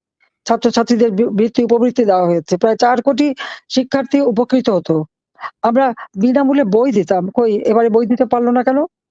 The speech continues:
পয়লা জানুয়ারি নতুন বই ছাত্রছাত্রীদের হাতে তুলে দিয়েছি। ছাত্রছাত্রীরা কি আন্দোলন করলো যে আজকে তারা নতুন বইও পায় না? অথচ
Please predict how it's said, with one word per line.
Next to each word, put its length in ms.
পয়লা 180
জানুয়ারি 420
নতুন 320
বই 160
ছাত্রছাত্রীদের 720
হাতে 180
তুলে 220
দিয়েছি। 380
ছাত্রছাত্রীরা 560
কি 140
আন্দোলন 360
করলো 300
যে 80
আজকে 180
তারা 200
নতুন 360
বইও 220
পায় 220
না? 120
অথচ 260